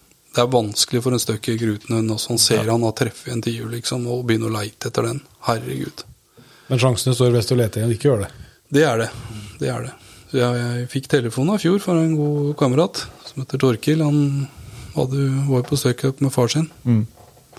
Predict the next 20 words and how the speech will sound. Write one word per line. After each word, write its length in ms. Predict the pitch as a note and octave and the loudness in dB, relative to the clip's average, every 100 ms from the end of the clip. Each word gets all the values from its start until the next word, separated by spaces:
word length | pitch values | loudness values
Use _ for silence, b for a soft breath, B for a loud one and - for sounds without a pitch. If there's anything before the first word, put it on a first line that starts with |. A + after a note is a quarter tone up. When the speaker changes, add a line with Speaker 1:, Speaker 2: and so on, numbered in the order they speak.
| B B B B B B B - | B B B B B B B -2
Speaker 1:
Og 120 | C#3 | 2
ringte 320 | C3 G#2+ - | 2 0 -2
fortvila, 400 | B2+ B2+ A#2+ A2+ B2+ | 0 2 4 4 4
vet 140 | C3 - | 2 2
du, 60 | |
jeg 120 | C#3 C3 | 2 2
skyter 260 | C3 A#2 - | 0 -2 -2
på 80 | |
en 60 | C3+ | -2
tiurlending, 460 | C3+ A#2+ A#2 C3 C#3 | 0 0 0 2 2
jeg 140 | C3 C3 | 4 2
står 300 | - B2 C3+ | 4 4 4
her, 120 | C#3 | 4
jeg 120 | C#3 C#3 | 2 2
plukker 360 | - - C3+ | 0 2 0
masse 400 | C#3 C3 - - C#3+ | 2 2 0 -2 0
fjør, 220 | C3+ D3+ - - | 0 0 -4 -4
ikke 160 | D#3 - | -4 -2
sant? 300 | D#3+ - - | -4 -4 -10
Speaker 2:
Ja. 140 | - | -10